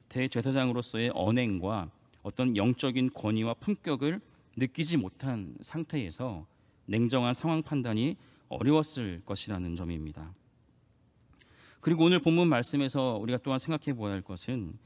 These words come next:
바울이 의도적으로 바리새인들과 사두개인들의 사이가 틀어지게 했는지도 묵상해 볼 부분입니다.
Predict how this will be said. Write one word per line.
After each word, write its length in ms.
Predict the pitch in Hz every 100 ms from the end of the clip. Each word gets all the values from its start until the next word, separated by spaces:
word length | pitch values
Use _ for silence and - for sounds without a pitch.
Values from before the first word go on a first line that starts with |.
| _ _ _ _
바울이 320 | - 135 143
의도적으로 920 | 127 117 143 175 143 120 98 90 80 - _ _ -
바리새인들과 1000 | - 120 120 123 117 107 98 98 123 175 _ _ _
사두개인들의 640 | - 185 180 165 151 135 131
사이가 300 | 160 143 139
틀어지게 500 | - 208 190 139 135
했는지도 580 | 170 156 107 95 98 87 _ _ -
묵상해 380 | 104 123 120
볼 360 | 98 90 92 95 -
부분입니다. 840 | - 104 98 98 85 78 76 82